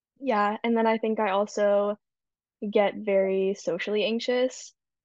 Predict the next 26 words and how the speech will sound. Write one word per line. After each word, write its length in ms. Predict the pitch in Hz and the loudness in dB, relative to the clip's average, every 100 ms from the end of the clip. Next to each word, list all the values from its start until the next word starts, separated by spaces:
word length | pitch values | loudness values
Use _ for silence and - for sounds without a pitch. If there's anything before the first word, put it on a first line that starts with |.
| - | -2
um, 580 | 180 160 - 202 226 - _ _ _ _ _ _ - | -2 -2 -6 -10 -10 -12 _ _ _ _ _ _ -4
because 800 | 214 214 196 196 196 190 - - _ _ _ _ _ _ _ - | -2 2 2 4 2 0 -8 -20 _ _ _ _ _ _ _ -4
I 80 | 208 | 0
think 440 | 214 208 196 - - - _ _ _ _ _ _ _ _ _ _ - | 2 0 0 -8 -20 -20 _ _ _ _ _ _ _ _ _ _ -2
people 240 | 220 214 | 2 2
forget 580 | 214 208 196 190 185 - - 220 | 2 2 4 4 2 -4 -12 -2
that, 160 | 196 196 | 0 2
like, 240 | 190 - | 0 0
A 120 | 196 190 | -4 -2
D 120 | 190 | -2
H 180 | 190 - | -4 -6
D, 360 | 190 190 180 - | -2 0 -2 -2
it 160 | 208 | -4
can 160 | 226 202 | -4 -6
still 260 | - 196 | 0 0
affect, 420 | 190 - 180 - - | 0 -2 -4 -4 -4
like, 220 | 180 214 | -4 -4
your 140 | 180 | -6
social 360 | 185 165 190 208 | -4 -8 -6 -6
behavior 480 | 220 233 240 247 254 | -4 0 0 2 0
and 140 | 254 | -2
stuff, 300 | - 262 269 _ _ _ _ 185 | -2 -2 -2 _ _ _ _ -2
um, 280 | 175 180 - | 0 -2 -2
and 100 | 202 | 0
I'm 100 | 202 | 2
not 260 | 233 233 | 4 2